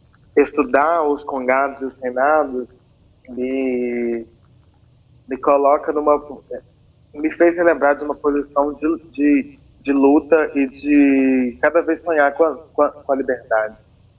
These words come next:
Porque é um movimento que fala sobre a libertação. Então, quando,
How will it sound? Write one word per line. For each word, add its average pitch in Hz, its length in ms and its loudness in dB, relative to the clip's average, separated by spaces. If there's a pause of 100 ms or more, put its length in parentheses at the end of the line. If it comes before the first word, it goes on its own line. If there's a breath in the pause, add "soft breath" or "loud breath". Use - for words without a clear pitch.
(500)
Porque - 240 -6
é 139 40 2
um 147 100 -2
movimento 143 640 0
que 143 200 -20
fala 151 260 2 (100)
sobre 131 240 2
a 123 40 6
libertação. 120 840 -8 (920)
Então, 139 280 -4
quando, 156 800 0